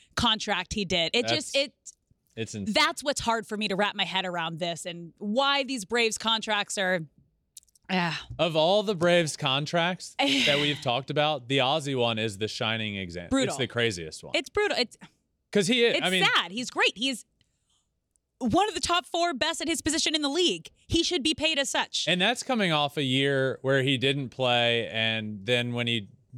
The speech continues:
Speaker 2: was pl-, like, Ozzie Albies has the potential to be an elite second baseman. It's just
Speaker 1: Yeah.
Speaker 2: right now I can't put him in that category with Altuve and Semien, but he, he could be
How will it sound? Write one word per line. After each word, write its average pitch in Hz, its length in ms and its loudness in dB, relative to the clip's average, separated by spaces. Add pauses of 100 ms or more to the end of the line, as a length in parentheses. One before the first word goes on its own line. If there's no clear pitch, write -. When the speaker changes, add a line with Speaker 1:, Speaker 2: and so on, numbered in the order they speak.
(140)
Speaker 2:
was 131 300 0
pl-, 123 200 -8
like, 139 320 0 (580)
Ozzie 233 280 0
Albies 180 300 0
has 147 160 -2
the 127 100 -4
potential 127 500 -4
to 113 60 -2
be 110 140 0
an 107 80 0
elite 104 260 -2
second 101 320 -4
baseman. 90 440 -4
It's - 80 -12
just 135 120 -2
Speaker 1:
Yeah. 196 120 -2
Speaker 2:
right 135 260 0
now 110 260 -2
I 104 80 0
can't 104 260 -6
put 98 180 -4
him 95 100 -6
in 90 80 -6
that 87 180 -10
category 85 680 -6 (280)
with 110 140 -2
Altuve 101 380 -2
and 90 180 -4
Semien, 87 400 -8
but 147 280 0 (420)
he, 185 240 2
he 156 240 0
could 180 280 2
be 135 380 0